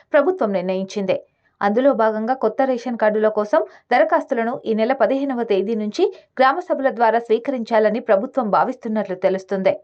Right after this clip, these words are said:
గ్రామ, బస్తీ సభల్లో దరఖాస్తులను స్వీకరించనున్నారు. అక్కడే విచారణ చేసి ఈ నెల ఇరవై ఆరవ తేదీ నుంచి జారీ చేసే విధంగా ప్రభుత్వం కసరత్తు చేస్తుంది. ఇక ఆఫ్‌లైన్ విధానంలోనే కార్డులను మంజూరు చేయాలని ప్రభుత్వ ఆలోచనగా సమాచారం.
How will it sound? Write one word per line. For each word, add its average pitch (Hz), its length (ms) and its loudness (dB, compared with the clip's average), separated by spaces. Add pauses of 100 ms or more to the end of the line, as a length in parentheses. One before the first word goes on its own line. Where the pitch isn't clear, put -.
(220)
గ్రామ, 233 320 2
బస్తీ 285 380 0
సభల్లో 233 400 -2
దరఖాస్తులను 226 680 -2
స్వీకరించనున్నారు. 190 920 -2 (400)
అక్కడే 285 340 2
విచారణ 240 440 -2 (180)
చేసి 220 240 2 (300)
ఈ 240 60 2
నెల 233 200 4
ఇరవై 277 300 2
ఆరవ 277 300 0
తేదీ 220 320 0
నుంచి 226 280 -6
జారీ 196 340 2 (100)
చేసే 226 220 -2
విధంగా 208 480 0 (220)
ప్రభుత్వం 311 400 2
కసరత్తు 233 480 -6 (100)
చేస్తుంది. 180 400 -4 (560)
ఇక 208 140 0
ఆఫ్‌లైన్ 269 520 0
విధానంలోనే 226 720 0 (320)
కార్డులను 311 420 2
మంజూరు 220 360 -2
చేయాలని 233 500 0
ప్రభుత్వ 262 480 0 (120)
ఆలోచనగా 240 480 -2
సమాచారం. 175 600 -2